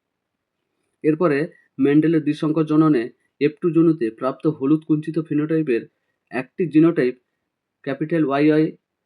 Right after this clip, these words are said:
স্মল আর আর হলে অপরটি কী হবে? অপরটি হবে ক্যাপিটাল ওয়াই স্মল ওয়াই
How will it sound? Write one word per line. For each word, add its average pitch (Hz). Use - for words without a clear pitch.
স্মল 143
আর 139
আর 156
হলে 139
অপরটি 156
কী 156
হবে? 113
অপরটি 156
হবে 156
ক্যাপিটাল 156
ওয়াই 165
স্মল 156
ওয়াই 156